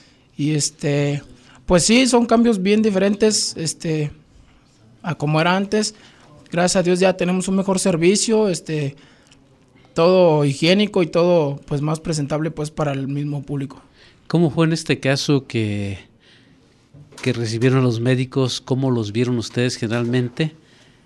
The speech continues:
Speaker 2: Este, a veces llega alguien con bata y dice, "No, pues ya, otra vez, ahí vienen", ¿verdad? O llega un inspector y, y no, pues en vez de recomendaciones vienen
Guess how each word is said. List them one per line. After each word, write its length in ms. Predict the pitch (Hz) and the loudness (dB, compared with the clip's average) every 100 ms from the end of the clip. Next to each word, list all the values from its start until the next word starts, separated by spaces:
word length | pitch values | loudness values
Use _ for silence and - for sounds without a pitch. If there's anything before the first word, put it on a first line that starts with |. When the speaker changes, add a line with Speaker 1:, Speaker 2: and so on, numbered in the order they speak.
| _ _ _ _ | _ _ _ _
Speaker 2:
Este, 600 | 117 110 - - 117 117 - | -6 -6 -6 -4 -4 -4 -6
a 100 | 139 | -6
veces 720 | 120 135 - 147 139 - - - - - | 0 0 2 0 0 -4 -12 -16 -20 -16
llega 500 | 175 117 127 127 127 | -10 -2 0 2 4
alguien 260 | 127 127 123 | 4 2 0
con 200 | 120 113 | 0 0
bata 460 | 123 127 - 135 123 | 0 0 0 -2 -2
y 60 | |
dice, 240 | 113 110 113 | -2 -4 -2
"No, 240 | 135 135 | -4 -6
pues 200 | - 101 | -10 -10
ya, 300 | 107 113 107 | -6 -6 -6
otra 300 | 113 - 107 | -8 -6 -6
vez, 420 | 95 95 - - _ - - _ _ | -6 -8 -10 -12 _ -20 -20 _ _
ahí 140 | - 117 | -4 -2
vienen", 380 | 117 117 110 104 | 0 0 -2 -2
¿verdad? 320 | 107 127 151 | -4 -4 -6
O 200 | 127 113 | -6 -4
llega 280 | 113 127 127 | 0 0 2
un 100 | 127 | 2
inspector 760 | 120 - 113 - 131 147 143 120 | 0 -2 -8 -2 0 2 2 0
y, 360 | 107 104 95 _ _ _ _ _ _ _ - | -2 -6 -10 _ _ _ _ _ _ _ -10
y 160 | 117 | -8
no, 300 | 135 147 139 - _ _ _ | -4 -4 -4 -8 _ _ _
pues 260 | - 101 - | -12 -10 -8
en 80 | 113 | -4
vez 140 | 131 131 | -2 0
de 100 | 127 | -2
recomendaciones 880 | 123 117 113 110 - 147 151 123 | -2 -4 -4 -4 -2 -2 -2 -4
vienen 400 | 113 120 120 101 | -2 -2 -2 -4